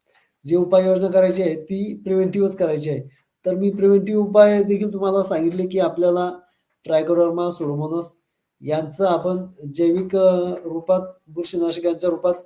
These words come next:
आपल्याला त्याचं नियोजन करता येते. आणि आता Biomix विषयी बोलू थोडंसं. Biomix, अ, हे, अ,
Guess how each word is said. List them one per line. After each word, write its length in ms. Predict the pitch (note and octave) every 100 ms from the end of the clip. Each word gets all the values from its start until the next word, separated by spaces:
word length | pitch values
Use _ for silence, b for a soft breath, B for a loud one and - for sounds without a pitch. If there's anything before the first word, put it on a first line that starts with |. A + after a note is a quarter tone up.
| b b _
आपल्याला 340 | - D3+ F3 E3+
त्याचं 360 | E3+ D#3 F3
नियोजन 320 | E3 E3 E3 F3+ -
करता 240 | F3+ F3 F3
येते. 280 | D#3 A#2+ b b b _ _
आणि 440 | D3 F3 F#3 F#3+ - - _ _ -
आता 500 | D#3+ G3 F3+ F3+ F3+ F3+ _ _ _ D3
Biomix 480 | D#3+ F#3+ A3+ -
विषयी 280 | G#3 G#3 G#3+
बोलू 340 | G3 G3 G#3 G#3+
थोडंसं. 320 | F#3 D#3 G#3 A3 b b b b _ _ - C#3+
Biomix, 600 | D#3 G3 A#3 A#3 - G#3+
अ, 140 | G#3
हे, 360 | F#3+ G3 G3
अ, 120 | G3